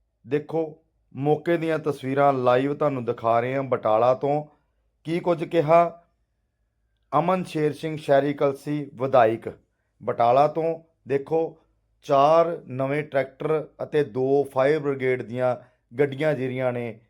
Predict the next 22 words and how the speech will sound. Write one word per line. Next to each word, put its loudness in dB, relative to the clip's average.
ਉਹਨਾਂ -4
ਨੂੰ -8
ਭੇਟ 2
ਕੀਤਾ 0
ਗਿਆ 4
ਹੈ। 4
ਦੇਖੋ -4
ਤਸਵੀਰਾਂ -4
ਲਾਈਵ 0
ਬਟਾਲੇ 0
ਤੋਂ। -4
ਤੁਸੀਂ -10
ਬਣੇ -6
ਰਹੋ -4
ਪੰਜਾਬ 0
ਚੁਰਾਸੀ -4
ਲਾਈਵ 0
ਦੇ -2
ਨਾਲ। 2
ਪੱਤਰਕਾਰ -2
ਲੱਕੀ -4
ਦੀ -6